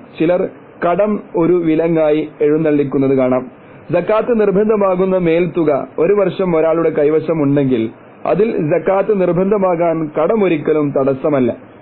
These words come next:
കടമുണ്ടായാലും ഇല്ലെങ്കിലും അവന് സക്കാത്ത് നിർബന്ധമാണ്. എന്നാൽ ഒരു വർഷം തികയുന്നതിന് മുമ്പ് കയ്യിലിരിപ്പ് സംഖ്യ അതിലേക്ക് നീക്കി തന്റെ കടം വീട്ടിയില്ല എങ്കിൽ പിന്നെ ആ സ്വത്തിൽ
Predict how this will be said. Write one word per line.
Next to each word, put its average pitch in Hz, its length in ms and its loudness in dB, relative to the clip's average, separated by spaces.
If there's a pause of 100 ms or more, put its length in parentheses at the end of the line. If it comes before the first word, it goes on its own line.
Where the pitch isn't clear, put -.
(220)
കടമുണ്ടായാലും 214 800 2
ഇല്ലെങ്കിലും 175 520 0
അവന് 156 320 0
സക്കാത്ത് 156 480 0
നിർബന്ധമാണ്. 147 640 0 (520)
എന്നാൽ 208 420 2 (100)
ഒരു 226 160 2
വർഷം 196 420 0
തികയുന്നതിന് 170 640 0
മുമ്പ് 147 520 0 (380)
കയ്യിലിരിപ്പ് 185 540 0
സംഖ്യ 156 480 -2 (140)
അതിലേക്ക് 175 540 0
നീക്കി 156 540 0 (240)
തന്റെ 185 200 0
കടം 175 380 -2
വീട്ടിയില്ല 156 600 0
എങ്കിൽ 147 320 0
പിന്നെ 147 520 0 (320)
ആ 165 140 -2
സ്വത്തിൽ 139 520 -2